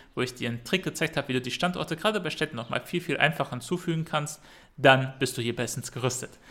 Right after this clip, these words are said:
Alles klar, neben den Standorten, der nächste Punkt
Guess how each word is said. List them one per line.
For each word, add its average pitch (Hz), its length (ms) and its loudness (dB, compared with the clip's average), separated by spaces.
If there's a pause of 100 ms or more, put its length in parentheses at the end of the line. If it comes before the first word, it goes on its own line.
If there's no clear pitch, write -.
(280)
Alles 180 200 8
klar, - 160 4 (140)
neben 214 200 10
den 185 80 10
Standorten, 170 840 4 (120)
der 139 100 6
nächste 147 300 6
Punkt 127 420 -6